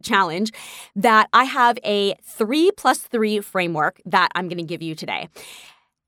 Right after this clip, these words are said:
And if I speak about this again down the road, maybe it will evolve, but here's the way I've been able to synthesize it in the last week. So the first three steps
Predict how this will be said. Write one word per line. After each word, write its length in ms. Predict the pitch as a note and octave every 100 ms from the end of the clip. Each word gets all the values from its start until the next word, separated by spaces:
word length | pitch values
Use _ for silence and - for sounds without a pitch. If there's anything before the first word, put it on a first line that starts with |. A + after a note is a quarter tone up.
| _ -
And 120 | C4
if 80 | C4
I 80 | C#4
speak 260 | - G4
about 220 | A4+ C#4 C#4
this 140 | C#4+
again 360 | A3+ A3+ A3 F3
down 200 | G#3+ G3
the 60 |
road, 340 | C4+ F4 E4+ C#4
maybe 320 | B3+ C#4+ D4
it 100 | C#4
will 140 | A#3 A3+
evolve, 440 | G#3 G#3 G#3+ F#3+
but 200 | G3+ G#3
here's 280 | - C#4 D4
the 100 | D4
way 200 | B3+ A3+ -
I've 200 | G3 G3
been 120 | G3
able 200 | F#3 F#3
to 100 | F3
synthesize 640 | - G3+ F#3+ G3 E3+ E3
it 160 | E3+ - _ _ _ _ _ _ -
in 80 | A3
the 80 |
last 280 | F#3+ D3+ -
week. 260 | - - - _ - - _ _ _
So 120 | -
the 100 | B3
first 380 | A3+ F4+ G#4 - -
three 200 | A3+ C4+
steps 480 | - E3+ F#3 -